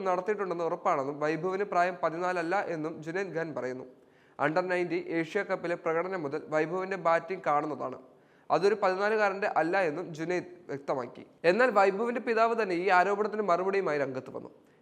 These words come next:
തന്റെ മകന്റെ പ്രായം പതിനാലാണെന്നും എട്ടാം വയസ്സിൽ പ്രായം തെളിയിക്കുന്ന ബോൺ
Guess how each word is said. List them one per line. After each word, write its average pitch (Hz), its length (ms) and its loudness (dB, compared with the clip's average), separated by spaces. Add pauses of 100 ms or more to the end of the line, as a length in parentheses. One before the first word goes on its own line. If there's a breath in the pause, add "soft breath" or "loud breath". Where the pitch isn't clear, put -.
(120)
തന്റെ 156 240 2
മകന്റെ 190 300 0
പ്രായം 190 280 2
പതിനാലാണെന്നും 165 640 2 (140)
എട്ടാം 202 320 2
വയസ്സിൽ 185 260 -2 (120)
പ്രായം 175 360 4
തെളിയിക്കുന്ന 165 360 -2 (200)
ബോൺ 180 200 0